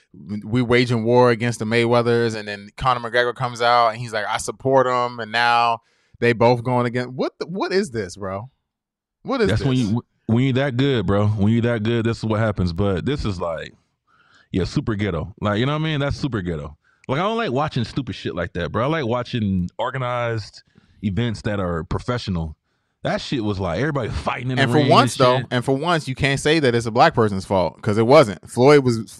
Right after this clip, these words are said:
Speaker 1: Floyd was just doing what he do, and it's, it's homeboy and his team that started all this fighting and all this nonsense.
Speaker 2: But that shit was ghetto, though. It was, it was ghetto. It was ghetto.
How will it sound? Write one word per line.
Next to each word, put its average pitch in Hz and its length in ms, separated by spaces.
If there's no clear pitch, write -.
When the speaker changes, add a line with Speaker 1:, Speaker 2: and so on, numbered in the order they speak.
Speaker 1:
Floyd 151 240
was 127 120
just 131 180
doing 135 180
what 143 120
he 160 120
do, 143 340
and 110 240
it's, 123 140
it's 123 160
homeboy 156 460
and 131 100
his 185 140
team 139 300
that 113 100
started 117 320
all 113 140
this 110 120
fighting 123 300
and 107 100
all 107 120
this 104 180
nonsense. 113 420
Speaker 2:
But 120 80
that 135 100
shit 175 180
was 120 100
ghetto, 139 320
though. 95 220
It 110 40
was, 113 160
it 117 40
was 117 140
ghetto. 104 380
It 107 60
was 101 160
ghetto. 95 360